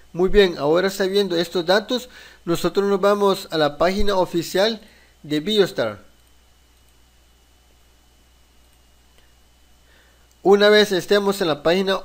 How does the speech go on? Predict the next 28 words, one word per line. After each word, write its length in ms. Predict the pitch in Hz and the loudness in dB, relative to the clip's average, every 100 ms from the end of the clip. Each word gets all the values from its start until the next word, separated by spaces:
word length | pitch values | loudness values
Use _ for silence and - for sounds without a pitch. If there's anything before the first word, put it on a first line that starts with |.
| - | -6
principal, 720 | 185 175 160 - 180 233 233 - - _ - - _ _ | -4 -4 -4 0 2 2 -4 -16 -20 _ -20 -20 _ _
nosotros 420 | 165 156 175 196 | -8 -2 -2 0
vamos 380 | 202 208 220 - - | 0 2 -2 -4 -10
a 160 | 175 | -8
poner 440 | - 156 175 214 226 | -4 0 2 0 0
el 100 | 180 | -2
modelo 500 | 165 151 170 202 202 | 0 2 2 4 4
de 80 | 175 | 2
nuestra 280 | 156 - 147 | -4 -4 -2
motherboard, 460 | 165 185 160 147 | 4 4 4 2
el 140 | 151 143 | 0 2
cual 220 | 156 165 | 4 4
es 200 | 196 196 | 4 0
la 220 | 160 135 | -2 0
G 320 | - 175 226 - - - - - - _ - - _ _ | 2 2 2 0 -4 -6 -20 -20 -20 _ -20 -20 _ _
cuarenta 560 | - 175 170 165 160 143 | 4 6 8 4 2 2
y 100 | 147 | 4
uno 380 | 190 226 233 220 - - - - - | 4 4 2 8 10 10 4 -2 -8
D 340 | 143 160 202 202 | -2 2 2 0
tres 460 | - 180 180 165 | -4 -2 -2 -2
C. 300 | - 160 117 - - _ _ _ | 0 0 -2 -12 -20 _ _ _
Nosotros 340 | 147 - 165 180 | -10 -8 -6 -2
vamos 280 | 190 196 190 | -2 0 0
a 20 | |
dar 200 | 190 185 | 0 -2
clic 320 | 190 190 185 | -2 -4 -4
en 140 | 156 | -8
buscar 540 | 143 143 - 196 226 | -6 -4 2 2 2